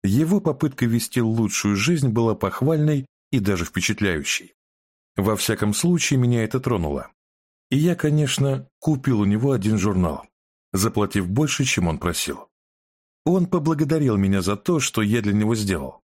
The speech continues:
По правде говоря, очень мало, когда я отказал ему в таблетках. Хотя в тот момент мне легче было бы без особых рассуждений выписать их.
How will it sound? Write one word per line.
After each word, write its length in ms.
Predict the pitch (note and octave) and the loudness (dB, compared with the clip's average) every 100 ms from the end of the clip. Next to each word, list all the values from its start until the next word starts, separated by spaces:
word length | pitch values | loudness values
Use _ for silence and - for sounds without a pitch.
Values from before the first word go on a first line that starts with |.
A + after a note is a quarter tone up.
| _ _ _ _ _ _ | _ _ _ _ _ _
По 120 | B2+ | -4
правде 340 | C3+ F#3+ E3+ C#3 | 0 0 0 0
говоря, 400 | B2 C3+ D3 D3 | 0 0 0 -2
очень 260 | B2+ B2+ C3 | -2 -2 0
мало, 360 | A2+ D#2 C2+ - _ _ _ | 0 -2 -6 -16 _ _ _
когда 320 | - G#2 G2 G#2+ | -4 -2 0 2
я 320 | C#3 E3+ - | 2 0 -2
отказал 560 | D3 C#3 - C3+ A#2 F#2+ | -4 -2 -2 0 0 0
ему 180 | E2 D#2+ | 0 -2
в 80 | - | -2
таблетках. 600 | A2+ G2 E2+ D#2 - - _ _ _ _ _ | -2 -2 -4 -10 -14 -18 _ _ _ _ _
Хотя 400 | - A2 - G#2+ | -4 -2 -2 -2
в 60 | |
тот 180 | - G2+ | -2 0
момент 480 | G#2 A2+ E3 B2+ - _ _ _ | 2 2 2 0 -6 _ _ _
мне 220 | G#2+ E3 | 0 2
легче 340 | F#3 G3 - C3 | 2 0 0 0
было 220 | D#3 D3+ | 2 2
бы 260 | C3 D3 - | 2 0 -2
без 260 | A#2+ B2 A#2+ | 0 0 0
особых 440 | A#2+ B2+ F#2+ - | 0 -2 -2 -2
рассуждений 600 | G2 - G#2+ A2+ C#3+ C#3+ | -4 -2 0 0 2 2
выписать 500 | A#2 G2 - F2 - | 0 -2 -2 -4 -4
их. 260 | D#2+ - | -6 -10